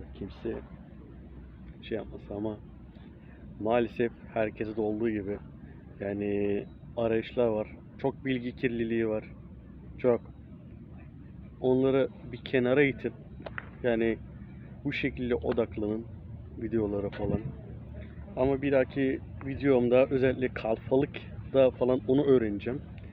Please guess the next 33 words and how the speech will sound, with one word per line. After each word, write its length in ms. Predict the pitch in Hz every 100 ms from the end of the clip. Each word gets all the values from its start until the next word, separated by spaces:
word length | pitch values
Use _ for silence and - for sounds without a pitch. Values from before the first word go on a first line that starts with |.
| - - - -
Kalfalıkta 800 | - 113 104 120 120 120 127 120
falan 360 | 110 120 120 120
nasıl 240 | 131 - 117
gelebilirim, 520 | 113 113 101 107 104 - - -
nasıl 200 | 120 127
ediyorum? 300 | 113 104 110 - - - -
Belgem 500 | 123 120 143 139 135
yok, 140 | 117 -
nasıl 280 | 123 123 143
gelebilirim 600 | 127 123 117 113 110 - - - -
falan 240 | 127 120 117 - 120 -
diyenlere 480 | 135 131 117 113 120 - - - -
onun 200 | 131 123
için 240 | - 117
de 200 | 113 120
bir 140 | 117 113
videom 360 | 113 113 107
olacak. 320 | 104 - 117 - - - - -
Sağlıcakla 480 | 120 113 113 120 117
kalın. 280 | 107 104 110 - 110
Allah'a 260 | 117 113
emanet. 320 | 110 104 113 - - - - -
Yeni 220 | 117 131
videomda 380 | 127 120 117 120
görüşmek 420 | 117 113 - 120
üzere. 280 | 107 104 104 - - - -
Dedi. 240 | 113 107 139 - -
En 60 |
azından 300 | 170 160 165
bu 160 | 165 165
videoları 420 | 160 156 151 147
bilgilendirmek 580 | 156 151 160 147 165 156
amaçlı 320 | 135 117 156